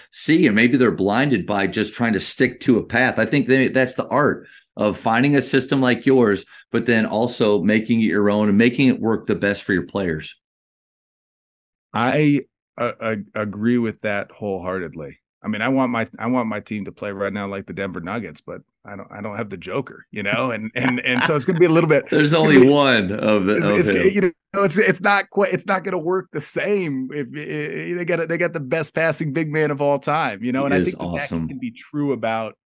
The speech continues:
Speaker 2: any style that you're running, that there can be bits and pieces that you wanna take, and maybe it fits perfectly, or maybe you even have to start someplace where you say, "Hey, you know what?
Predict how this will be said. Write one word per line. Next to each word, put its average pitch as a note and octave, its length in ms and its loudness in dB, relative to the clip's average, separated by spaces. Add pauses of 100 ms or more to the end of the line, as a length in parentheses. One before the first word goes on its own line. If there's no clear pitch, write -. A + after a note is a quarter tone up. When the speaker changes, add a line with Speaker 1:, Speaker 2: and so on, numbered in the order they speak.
Speaker 2:
any D3 240 -4
style A#2 460 -4
that G#2 200 -10
you're G#2+ 120 -8
running, G#2+ 240 -4
that A#2 140 -14
there D#3 160 -2
can D3+ 140 -10
be B2 120 -6
bits A2 320 -12
and G2+ 120 -10
pieces B2 460 -8
that A2+ 140 -10
you A#2+ 120 -8
wanna A2+ 220 -6
take, A#2 380 -8
and A#2+ 100 -4
maybe G3+ 300 -4
it C3 140 -12
fits G2 180 -16
perfectly, B2+ 480 -12
or D3+ 80 -6
maybe E3+ 280 -6
you E3 140 -10
even D#3 200 -6
have C#3 180 -4
to G2+ 80 -14
start B2 380 -6
someplace A2 420 -8
where G#2+ 100 -8
you G#2 60 -8
say, A2+ 180 -6
"Hey, A#2 100 -4
you A2+ 120 -2
know A#2+ 100 -2
what? A#2+ 200 -4